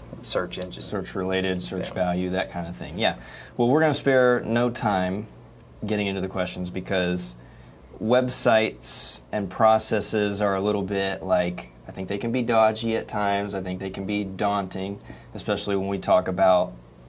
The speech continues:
Speaker 2: uh, creating a website or switching from one provider to another,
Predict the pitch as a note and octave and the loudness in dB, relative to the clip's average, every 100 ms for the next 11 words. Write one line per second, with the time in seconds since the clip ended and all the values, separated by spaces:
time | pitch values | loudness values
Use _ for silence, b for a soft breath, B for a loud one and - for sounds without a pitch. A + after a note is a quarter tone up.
0 | - F#2+ F2+ - G2+ G#2 A2 G#2+ G#2 G#2 | -2 0 0 -2 -2 0 0 0 0 -2
1 | - G2+ G2 F2 F2 - - A2 G#2 G#2 | -2 -2 -2 -4 -6 -8 -4 -4 -2 -4
2 | G#2 G#2 - G#2+ F#2+ F#2+ G2+ F#2+ G2+ G2+ | -4 -6 -6 -4 -2 -2 -2 -2 -2 0
3 | G2+ G2 - G2+ F2+ F2+ F#2 F#2+ F#2 | 0 -2 -4 -4 0 2 2 2 -2